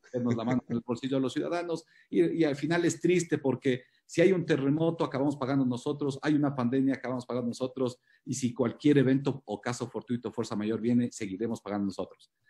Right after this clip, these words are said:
¿Qué, qué, qué, qué, qué pa-, qué puede pasar? Lo, lo, lo más triste que puede pasar es que he visto que hay voces en la Asamblea que te-, que bajo tecnicismo en algunos casos están diciendo, "Esta reforma está mal planteada desde el lado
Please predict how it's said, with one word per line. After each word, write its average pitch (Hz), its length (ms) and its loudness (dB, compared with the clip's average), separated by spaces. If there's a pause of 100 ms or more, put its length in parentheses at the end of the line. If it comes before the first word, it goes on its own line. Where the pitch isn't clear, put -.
(180)
¿Qué, 170 200 0
qué, - 180 4
qué, 180 180 -2
qué, - 220 -4
qué 214 100 4
pa-, 214 240 -4
qué 208 120 2
puede 220 240 4
pasar? 196 360 0
Lo, 160 220 0
lo, 143 160 2
lo 143 320 0
más 170 100 -4
triste 180 220 -4
que 147 80 -8
puede 175 140 -6
pasar 180 320 -6 (200)
es 135 120 -8
que 160 100 2
he 139 40 2
visto 196 300 -4
que 190 300 -2
hay 143 140 2
voces 170 300 -4
en 156 80 -2
la 127 40 0
Asamblea 123 400 -4
que 185 260 -4 (320)
te-, - 400 0
que 110 100 0
bajo 107 300 -2
tecnicismo 113 460 -2
en 131 60 2
algunos 143 280 0
casos 143 240 -6
están 143 140 -2
diciendo, 147 460 -2
"Esta 165 380 -2 (200)
reforma 139 420 -2
está 127 180 -4
mal 135 220 0
planteada 127 400 -4
desde 110 180 -4
el 104 60 -2
lado 131 340 -2